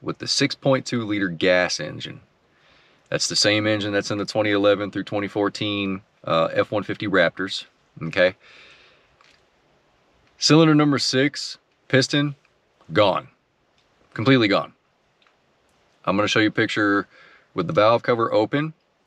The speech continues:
with the spring. I'm gonna show you the picture, and then I'll have it where it's circled, and you may have to pause the video and zoom in on it so you can see it.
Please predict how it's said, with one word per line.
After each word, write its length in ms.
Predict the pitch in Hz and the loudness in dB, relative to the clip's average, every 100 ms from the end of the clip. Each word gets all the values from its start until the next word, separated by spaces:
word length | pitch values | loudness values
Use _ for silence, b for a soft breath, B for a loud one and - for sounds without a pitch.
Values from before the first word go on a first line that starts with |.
| _ _ _ _ _ _ | _ _ _ _ _ _
with 200 | 147 180 | -4 -2
the 60 | 123 | -2
spring. 500 | - 120 113 113 120 _ _ _ b b b | -2 2 2 0 -4 _ _ _ b b b
I'm 120 | - | -4
gonna 120 | 90 92 | -2 0
show 140 | 107 | 2
you 140 | 98 | 2
the 80 | 87 | 0
picture, 540 | 85 120 120 127 120 120 _ | 0 -2 0 0 -2 -4 _
and 180 | - 87 | -6 -2
then 320 | 92 90 87 | 2 2 0
I'll 200 | 85 90 | 0 0
have 160 | 95 98 | 0 0
it 200 | 95 - | 0 -2
where 140 | 95 | -2
it's 120 | 87 - | -2 -2
circled, 500 | - 110 110 107 - b b b - | -2 0 0 -2 -4 b b b -6
and 320 | 87 90 87 | -2 0 0
you 60 | |
may 100 | 92 | 0
have 160 | 98 101 | 0 -2
to 80 | 85 | -2
pause 260 | 107 98 | 0 0
the 80 | 90 | 0
video 260 | 90 95 90 | -2 0 0
and 140 | 87 | -2
zoom 220 | 80 95 | -2 -2
in 100 | 92 | 0
on 140 | 95 92 | 0 -2
it 80 | - | -4
so 100 | 90 | -4
you 140 | 90 | -4
can 140 | - | -4
see 220 | 104 87 | -4 0
it. 120 | 85 | 0